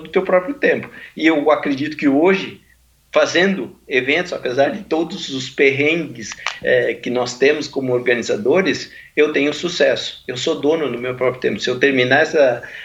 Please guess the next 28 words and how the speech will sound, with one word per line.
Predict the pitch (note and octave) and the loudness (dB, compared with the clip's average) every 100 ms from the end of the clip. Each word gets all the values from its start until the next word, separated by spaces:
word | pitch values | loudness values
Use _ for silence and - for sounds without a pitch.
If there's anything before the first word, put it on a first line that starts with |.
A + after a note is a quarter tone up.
| - | -4
ah, | - A#2+ B2+ | 2 2 0
esse | - C3 | -4 -4
podcast | C3 C3 - C3+ B2 | 0 0 2 0 0
aqui | B2+ C3 | -2 -4
contigo | C3 C#3+ C3+ B2 A2+ | -4 -4 -2 -2 -2
e | |
disser, | G#2 B2 G2+ | 0 0 0
"Bom, | - G#2+ | 0 0
agora | F2+ G#2 A#2 | 2 2 2
eu | |
vou | A2+ | 0
correr", | G#2 G2+ A#2+ G3 - - | -2 2 4 2 0 -8
eu | |
vou | G3 F#3 | -8 -8
correr. | - D3+ G2 G#2 - - | -4 -2 -2 -4 -10 -6
Se | - | 0
eu | A#2+ | 0
disser, | G#2 - G#2 - | 0 0 0 0
"Amanhã | A2+ A2 A2+ | -2 0 0
eu | A#2 | 0
vou | A#2 | 0
a | A2 | 0
Florianópolis | A2 G2+ G2 A2+ - | -2 -6 -6 -8 -6
viajar", | - G2 A2+ D#3 - | -2 0 2 2 2
eu | A#2+ C3 | -2 -2
vou | B2+ | -2
viajar. | - C#3 C#3+ A2+ G2 - - | 0 0 2 2 0 -10 -12
Então, | - C#3+ C#3 | 0 0 0